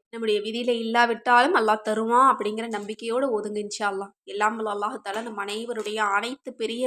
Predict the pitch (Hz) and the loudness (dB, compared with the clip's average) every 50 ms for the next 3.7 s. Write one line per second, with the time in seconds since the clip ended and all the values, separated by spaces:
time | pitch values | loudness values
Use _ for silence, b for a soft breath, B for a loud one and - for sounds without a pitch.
0 | 240 247 - 220 214 220 233 247 247 240 233 226 226 214 208 214 202 - _ b | -2 2 4 4 6 6 4 2 0 -2 -2 -2 -2 -2 -2 -4 -8 -10 _ b
1 | b b b b b 220 220 220 - 294 285 - - 285 285 277 269 254 247 233 | b b b b b -4 -2 0 -2 -2 -2 0 0 0 2 2 2 2 4 6
2 | 240 247 262 277 269 277 247 226 240 262 269 269 254 262 254 247 247 262 262 240 | 6 6 4 2 2 6 6 6 6 6 4 2 0 0 -2 -2 -2 -2 -4 -4
3 | 214 214 202 190 - 247 262 277 285 277 269 262 277 | -6 -6 -8 -6 -4 -4 -4 0 2 2 2 2 0